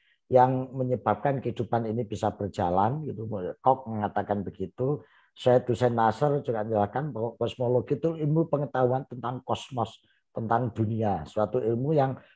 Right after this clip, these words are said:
mengubah realitas yang masih tersama, misteri menjadi transparan, real, atau menyingkap misteri ilahi, itu, itu, itu kata Hussein Nasr. Dan, eh, kemudian lalu dalam Jawa sendiri bagaimana? Saya mengutip Pitana di sini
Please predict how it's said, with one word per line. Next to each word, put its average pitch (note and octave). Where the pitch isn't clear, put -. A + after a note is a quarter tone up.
mengubah C3+
realitas B2+
yang A#2+
masih A2+
tersama, A#2+
misteri A#2+
menjadi G#2+
transparan, G#2
real, G#2+
atau -
menyingkap C3
misteri B2
ilahi, A2
itu, B2+
itu, A#2
itu G2
kata G#2+
Hussein G2
Nasr. G2
Dan, G2
eh, F#2
kemudian E3+
lalu A#3
dalam F3
Jawa D3+
sendiri D#3
bagaimana? A2+
Saya B2+
mengutip D#3+
Pitana A#2
di F2
sini D#2+